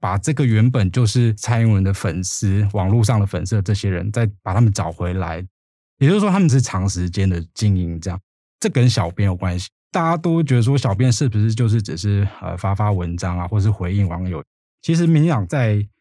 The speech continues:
小编这一块啊，他其实有几个背后的故事啊。他们找小编是找什么样的人？比如说以二零二零年那时候他们的网络社群团队，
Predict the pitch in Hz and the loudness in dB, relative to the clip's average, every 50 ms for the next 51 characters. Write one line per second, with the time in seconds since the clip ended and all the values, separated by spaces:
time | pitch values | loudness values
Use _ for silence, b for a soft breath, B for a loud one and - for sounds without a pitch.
0 | _ _ _ _ _ - - - 98 92 85 - 127 131 127 127 127 160 139 101 | _ _ _ _ _ -8 -4 -2 -2 -2 0 2 4 4 4 4 2 2 0 0
1 | 92 92 - - - 113 95 90 85 87 98 101 110 139 123 127 101 107 113 107 | 0 -4 -6 -4 -2 -2 -2 -2 -2 -2 -2 0 0 0 2 2 2 2 2 2
2 | 104 95 92 92 - 101 95 87 101 98 - - 135 123 110 110 104 92 87 - | 2 0 0 -2 -4 -6 -4 -4 -4 -6 -4 -2 0 2 2 2 2 0 0 -2
3 | 113 90 87 85 95 95 - - _ _ _ _ _ _ _ _ - 214 208 160 | -2 -2 -4 -4 -6 -8 -8 -10 _ _ _ _ _ _ _ _ 0 2 2 2
4 | - - 110 113 107 110 107 92 113 110 107 120 113 107 - 92 92 92 - - | 2 2 2 2 2 0 0 0 2 4 4 4 2 0 -2 -4 -4 -6 -8 -6
5 | 92 87 87 98 101 98 95 90 87 85 - - - - 90 90 _ _ _ _ | -6 -4 -2 -2 -2 -2 -2 -2 -4 -8 -10 -12 -12 -14 -14 -16 _ _ _ _
6 | _ _ _ - 131 127 147 165 156 131 117 151 147 143 123 117 107 123 131 127 | _ _ _ 2 2 4 4 4 2 2 2 2 2 4 4 4 4 4 4 4
7 | 117 104 98 98 95 92 95 120 120 107 104 - 95 95 101 98 107 110 104 95 | 4 4 4 4 4 4 2 2 2 2 0 0 0 0 0 2 2 2 2 2
8 | 90 82 90 85 87 90 - 98 95 104 110 117 - 127 120 101 101 101 95 90 | 2 0 -2 -4 -6 -6 -6 -4 0 2 2 2 4 2 2 2 2 0 0 0
9 | 87 90 90 87 104 98 92 | -2 -4 -2 -2 -2 -4 -4